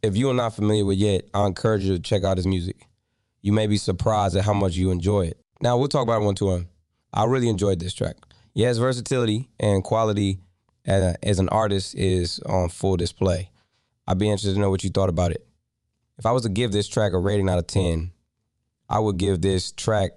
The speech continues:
a rating of nine out of ten, which is a really solid rating. Um, let me know what rating you would have given this track. Uh, thank you for listening. I hope to have you back here soon. Don't forget to follow and leave a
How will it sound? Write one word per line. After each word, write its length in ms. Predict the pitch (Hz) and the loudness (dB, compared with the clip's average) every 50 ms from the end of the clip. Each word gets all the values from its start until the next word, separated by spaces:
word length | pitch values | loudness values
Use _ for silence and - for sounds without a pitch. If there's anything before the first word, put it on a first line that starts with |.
| _ - | _ -4
a 260 | - 92 90 87 87 | -2 0 0 0 0
rating 340 | 85 80 92 101 101 98 95 | 0 0 0 0 2 2 2
of 120 | 90 87 85 | 0 0 2
nine 280 | 90 95 98 95 92 | 0 0 0 0 0
out 100 | 90 85 | 0 -2
of 60 | 85 | -2
ten, 240 | 80 - 98 87 85 | -2 -2 -2 -2 0
which 140 | 85 82 95 | -2 -4 -4
is 120 | 87 82 | -4 -4
a 60 | 82 85 | -2 -2
really 240 | 90 92 87 82 | -2 0 -2 -2
solid 320 | 82 - 90 87 87 85 82 | -2 -2 -2 -2 0 0 -2
rating. 320 | 82 82 80 80 98 101 - - | -2 -4 -4 -6 -8 -10 -8 -4
Um, 300 | 104 98 95 92 90 - - _ _ _ _ - | -2 0 0 0 -2 -4 -6 _ _ _ _ -4
let 120 | 117 139 | -2 0
me 80 | 156 156 | 0 0
know 120 | 151 139 | 0 0
what 160 | 135 143 127 | 0 0 0
rating 280 | 120 120 175 143 135 127 | 0 0 2 2 0 0
you 80 | 123 117 | 0 0
would 100 | 113 107 | 0 0
have 60 | 95 | 0
given 220 | 98 107 104 101 | 0 0 0 0
this 120 | 101 98 - | 0 -2 -2
track. 260 | - - 95 82 - - - - _ _ _ _ _ _ - | -2 -2 -2 -2 -4 -10 -16 -20 _ _ _ _ _ _ -2
Uh, 160 | 104 98 95 | 0 0 0
thank 240 | 95 - 104 104 98 | 0 0 0 0 0
you 80 | 101 101 | -2 -4
for 120 | 107 - | -2 0
listening. 440 | 101 101 104 104 104 101 98 98 95 | 0 2 2 2 2 0 2 2 2
I 80 | 92 92 | 0 0
hope 200 | 101 107 82 73 | 0 0 0 0
to 80 | 101 | 0
have 180 | 101 101 95 95 | 0 0 0 0
you 80 | 95 | 0
back 220 | 90 95 95 87 90 | 0 0 0 0 0
here 140 | 98 92 90 | 0 -2 -2
soon. 360 | - - 92 92 90 90 - _ - - _ _ _ _ _ _ _ - | 0 -2 -2 -2 -2 -4 -6 _ -20 -20 _ _ _ _ _ _ _ -2
Don't 200 | 101 101 98 - | 0 0 0 0
forget 220 | 101 95 101 90 | 0 -2 -2 -2
to 80 | 87 85 | -2 -4
follow 540 | - 110 104 104 101 104 104 101 98 98 _ _ _ _ _ _ - | -2 0 0 2 2 2 0 0 -2 -4 _ _ _ _ _ _ -4
and 140 | - 95 98 | 0 2 2
leave 180 | 101 101 92 95 | 2 2 2 2
a 400 | 92 92 92 90 90 92 98 | 2 2 2 2 0 -2 -4